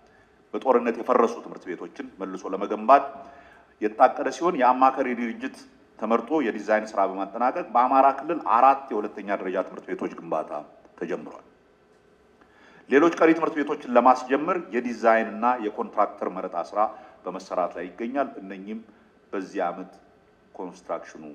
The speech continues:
ይጀመራል። በአጠቃላይ ሚኒስቴር መስሪያ ቤታችን ሀብት በማፈላለግና በባጀት አይደለም፣ ሀብት በማፈላለግና አጋር ድርጅቶችን በማስተባበር አንድ መቶ ስልሳ ሁለት ትምህርት ቤቶችን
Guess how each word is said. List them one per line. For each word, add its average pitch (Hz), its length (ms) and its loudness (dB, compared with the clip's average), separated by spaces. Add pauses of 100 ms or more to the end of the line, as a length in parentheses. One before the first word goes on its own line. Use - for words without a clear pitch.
(260)
ይጀመራል። - 500 -16 (1200)
በአጠቃላይ 139 500 8 (760)
ሚኒስቴር 139 320 2
መስሪያ 147 300 4
ቤታችን 120 440 2 (920)
ሀብት 165 300 10
በማፈላለግና 151 960 6 (140)
በባጀት 147 460 2
አይደለም፣ - 320 -4 (160)
ሀብት 131 380 4
በማፈላለግና 104 1040 -2 (800)
አጋር 143 380 8
ድርጅቶችን 127 540 -4
በማስተባበር 110 640 4 (160)
አንድ 127 280 0
መቶ 120 240 -8
ስልሳ 110 320 -12
ሁለት 113 260 -4
ትምህርት - 300 -16
ቤቶችን 95 520 -12